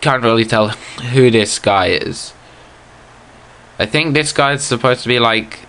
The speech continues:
some royal guy or something. The High King or something. I don't know.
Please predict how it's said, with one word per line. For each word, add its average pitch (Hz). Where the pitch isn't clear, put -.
some 98
royal 123
guy 131
or 127
something. 127
The 104
High 117
King 117
or 117
something. 120
I 110
don't 92
know. 92